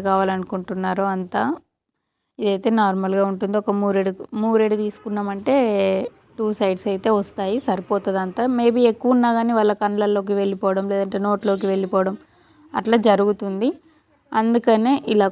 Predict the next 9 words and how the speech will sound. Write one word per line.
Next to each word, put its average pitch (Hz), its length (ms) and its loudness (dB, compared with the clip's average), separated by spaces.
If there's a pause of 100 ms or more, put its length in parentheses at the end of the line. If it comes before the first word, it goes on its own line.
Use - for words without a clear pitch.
కొంచెం 220 220 2 (100)
తక్కువ 269 280 0
ఉండేటట్టే 190 480 -2 (100)
చూసుకోవాలి. 208 680 0 (840)
So, - 60 0 (160)
తర్వాతనైతే 214 760 4
ఇలా 208 140 4 (100)
కొనకు 208 400 2
మనం 202 180 0